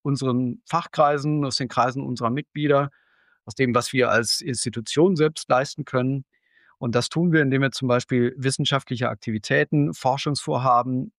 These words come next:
ähm, fördern, indem wir aber auch Weiterbildungsmöglichkeiten für eine Tätigkeit als Streitlöser oder Streitlöserin anbieten. Und wir wollen mit einer jährlichen Konferenz, die wir nun schon seit langer Zeit stets ausrichten,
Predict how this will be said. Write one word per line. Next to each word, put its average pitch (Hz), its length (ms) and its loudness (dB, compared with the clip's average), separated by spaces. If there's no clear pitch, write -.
ähm, 123 400 -2
fördern, 131 540 2
indem 123 360 2
wir 135 120 4
aber 117 240 0
auch 123 240 -2
Weiterbildungsmöglichkeiten 139 1300 0
für 117 360 0
eine 110 200 -2
Tätigkeit 131 480 -2
als 110 140 -4
Streitlöser 156 680 0
oder 104 100 -8
Streitlöserin 156 720 0
anbieten. 139 580 2
Und 160 360 2
wir 151 160 0
wollen 151 240 2
mit 151 160 0
einer 127 200 2
jährlichen 120 500 -2
Konferenz, 147 640 -4
die 127 160 -6
wir 117 180 0
nun 113 240 -4
schon 113 320 -6
seit 107 240 -4
langer 143 300 2
Zeit 135 340 0
stets - 540 -2
ausrichten, 147 800 -2